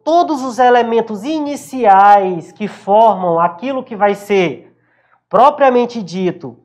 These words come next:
o feudalismo, ocorre na Alta Idade Média, ok? Então, esse período, meus queridos, é interessante o que a professora Pura falou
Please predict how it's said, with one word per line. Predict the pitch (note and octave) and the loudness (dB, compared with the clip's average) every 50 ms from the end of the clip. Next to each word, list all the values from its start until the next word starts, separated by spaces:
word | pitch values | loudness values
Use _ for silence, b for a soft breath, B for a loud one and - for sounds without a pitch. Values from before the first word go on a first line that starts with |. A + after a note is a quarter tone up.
| _ _ _ - | _ _ _ -18
o | C#3 C#3+ | -18 -16
feudalismo, | - - - C4 C#4 C#4+ - A3 G3 F3+ F3 G#3 B3 C4 A#3 F3+ E3 D3+ C#3 C#3 | -10 0 2 2 2 4 4 4 2 2 0 -2 -4 -4 -6 -6 -8 -12 -12 -4
ocorre | E3+ F#3 F#3+ G3 G3 G3+ G#3 G3+ G3 G3 | -2 -2 -2 0 0 2 2 2 2 0
na | G3 G3 G3 G3 G3 G3 | 0 0 0 0 0 0
Alta | - F3 G3 A3 B3 C4+ C4 C4 B3+ A#3 | 2 4 6 6 6 4 0 -4 -6 -6
Idade | A#3 G3+ G#3+ G#3+ A3 G#3 A#3+ C4 | -2 2 2 2 2 2 -2 -6
Média, | A#3 G3 E3+ D#3 C#3+ - - A#2 A2 A2 _ _ _ _ _ _ _ _ - | -2 -2 0 0 -2 -4 -10 -16 -18 -20 _ _ _ _ _ _ _ _ -20
ok? | A#2+ B2 - - F#3 G#3+ C4 D4+ D4+ - - - b b b b b | -20 -18 -10 -4 0 0 0 0 -2 -10 -16 -20 b b b b b
Então, | E3 D#3+ - G#3+ G3+ G#3 | -14 -6 -2 0 2 4
esse | A3+ C4+ D4+ C#4+ - B3 | 4 2 2 0 -6 -10
período, | - A#3 A3+ G#3 F#3 F3+ F#3+ A3+ C4 C#4 B3+ G3 F#3+ | -4 -2 0 0 0 -2 -4 -4 -4 -4 -4 -6 -6
meus | F#3 F3+ F3 F3 | -8 -10 -10 -10
queridos, | - F#3 E3 C#3+ C#3+ C#3+ C3 B2 B2+ B2 _ b b b b b | -10 -10 -10 -8 -8 -12 -12 -14 -18 -20 _ b b b b b
é | E3+ G3 | -2 0
interessante | G#3+ G#3+ A3 A#3 A3+ A3 G#3 - - G#3+ A3+ B3+ B3 - | 0 0 0 0 2 2 2 0 0 0 0 0 -2 -4
o | G#3 | -8
que | A3 | -10
a | G#3 | -8
professora | - G3+ F#3+ F#3+ - G3 F#3 F#3 | -6 -8 -10 -8 -6 -6 -6 -6
Pura | F#3 - F3+ F#3 F3 E3+ | -6 -6 -6 -4 -4 -4
falou | - - D#3 C3 B2 C3+ D#3 F3+ G#3 G3+ F3+ D#3 B | -4 -4 -4 -4 -4 -6 -4 -2 0 0 -2 -4 B